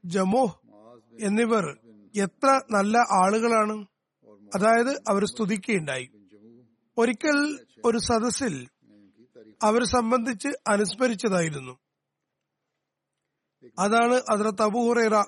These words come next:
ഉദാഹരണമായി വിവരിക്കുന്നത്. ഒരിക്കൽ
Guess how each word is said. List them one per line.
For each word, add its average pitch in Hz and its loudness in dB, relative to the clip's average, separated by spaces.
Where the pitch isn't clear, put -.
ഉദാഹരണമായി 202 0
വിവരിക്കുന്നത്. 170 -6
ഒരിക്കൽ 240 0